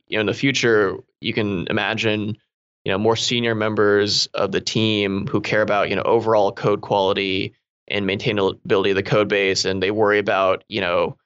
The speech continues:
uh, things that more junior engineers might be doing to shoot themselves in the foot.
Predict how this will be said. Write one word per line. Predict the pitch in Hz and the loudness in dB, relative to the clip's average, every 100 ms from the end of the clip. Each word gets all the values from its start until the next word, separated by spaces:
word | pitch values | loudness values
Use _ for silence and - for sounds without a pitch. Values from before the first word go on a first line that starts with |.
| _ _ _ | _ _ _
uh, | - 90 | -4 -4
things | - 107 107 | -2 -2 -2
that | 101 98 | -2 -2
more | 104 107 | 0 0
junior | 117 113 104 | 0 0 0
engineers | 107 107 98 101 | 0 0 0 0
might | 101 104 | -2 -2
be | 104 | -2
doing | 107 101 101 | 2 0 0
to | 101 | -2
shoot | - - | -2 -2
themselves | 101 - 95 95 | -2 0 0 0
in | |
the | 95 | -4
foot. | - 104 92 | 0 2 2